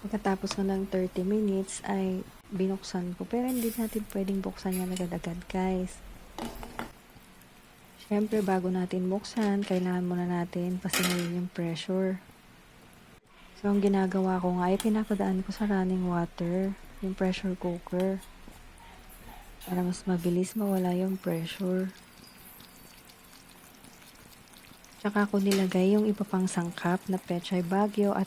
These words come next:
dagdag na siling haba. Hinayaan ko muna ng ilang minuto hanggang sa maluto yung gulay. Perfect ito, lalo na kung may kalamansi at siling labuyo.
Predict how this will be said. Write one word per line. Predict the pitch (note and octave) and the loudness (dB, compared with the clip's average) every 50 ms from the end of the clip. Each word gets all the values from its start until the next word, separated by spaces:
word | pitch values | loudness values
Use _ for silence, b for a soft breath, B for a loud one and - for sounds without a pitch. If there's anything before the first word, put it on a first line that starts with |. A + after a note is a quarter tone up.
| - | 2
dagdag | - F#3+ F3+ E3+ - F3+ F3 F3 | 2 2 2 2 0 -2 0 2
na | F3+ G3 G3+ | 2 0 0
siling | - - F#3+ F3+ F3+ F3+ F3+ F3 | 2 2 0 2 2 0 0 -2
haba. | - F3+ E3 E3 F3 E3+ F3+ F#3 F#3 - - - - - - - - - - - - - - - - - - - - - - - - - - - - - - - - - - - - - - - - - - G3+ | -2 -4 -2 0 0 0 0 0 -2 -4 -8 -12 -12 -18 -20 -20 -20 -20 -20 -20 -20 -20 -20 -20 -20 -20 -20 -20 -20 -20 -20 -20 -20 -20 -20 -20 -20 -20 -20 -20 -20 -20 -20 -20 -20 -20 -20 -20 -10 -2 2 6
Hinayaan | G3 G3+ G3+ G3+ G3 F#3+ G3 G3 G3 | 8 8 10 10 10 10 8 6 6
ko | - G3+ F#3+ | 6 6 6
muna | F#3+ F#3+ F#3 F#3 F#3 F#3 G3 | 6 6 6 6 6 6 6
ng | G#3+ G#3+ G#3 | 4 4 6
ilang | G#3 G3+ G3 G3 F#3+ | 6 6 6 6 6
minuto | F#3+ F#3+ F#3+ F#3 F3+ F3 F3 - - - F3+ F3+ F#3+ G3 | 6 4 4 4 4 2 0 0 2 2 4 4 4 4
hanggang | G3+ G#3+ G3+ G3 G3+ G3+ G3+ | 4 4 4 4 4 2 2
sa | - - G3+ | 2 2 2
maluto | G3 G3 F#3+ F#3 F3+ F3+ F3 - F3+ | 4 4 6 6 4 4 4 4 4
yung | F#3 F#3+ G3+ G3+ G#3 | 4 6 6 4 4
gulay. | G3 F3 F3 E3+ E3 E3 E3 E3+ F3+ F#3 F#3+ F#3+ F#3 - - - - - - - - - - - - - - - - - - - - - - - - - - - - - - - - - - - - - - | 4 4 4 4 6 6 6 6 6 4 4 2 0 -4 -10 -20 -20 -20 -20 -20 -20 -20 -20 -20 -20 -20 -20 -20 -20 -20 -20 -20 -20 -20 -20 -20 -20 -20 -20 -20 -20 -20 -20 -20 -20 -20 -20 -20 -20 -4 2
Perfect | - G#3 G#3 - - G3+ - G3+ | 4 4 4 4 2 2 2 2
ito, | F#3+ - - G3 G3 | 0 0 2 2 4
lalo | A3 A#3 A#3 G#3+ G3+ G3 G3 | 4 4 4 6 6 6 4
na | F#3 F#3 F#3 F#3+ | 4 4 2 2
kung | G3+ G#3 G#3 G#3 | 0 0 2 2
may | G#3 G#3 G3+ | 2 2 4
kalamansi | G3+ G3 F#3+ F#3+ F#3 F#3 F#3 F#3+ - - - F3 F3+ G3 | 2 2 2 2 2 2 0 0 0 0 0 2 2 2
at | G3 - | 0 0
siling | - - G#3+ G#3 A3 A3 A3 A3+ | 2 2 4 4 4 2 2 2
labuyo. | A3+ A3 G3+ F3 F3+ F3 F3 F3+ F#3 G3 G3+ G#3 G3+ G3 | 2 2 2 2 2 2 4 4 4 4 4 2 0 -2